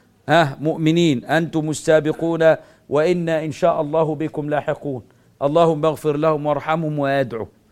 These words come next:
وهكذا كما يقول. ويقرأ، يعني يقرأ شيئاً من القرآن يعود ثوابه على نفسه عند السادة الشافعية. ويدعو، يعني يدعو للميت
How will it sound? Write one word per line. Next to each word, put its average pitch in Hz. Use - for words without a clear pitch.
وهكذا 120
كما 160
يقول. 117
ويقرأ، 175
يعني 160
يقرأ 180
شيئاً 190
من 165
القرآن 151
يعود 170
ثوابه 170
على 160
نفسه 156
عند 135
السادة 143
الشافعية. 123
ويدعو، 175
يعني 180
يدعو 185
للميت 170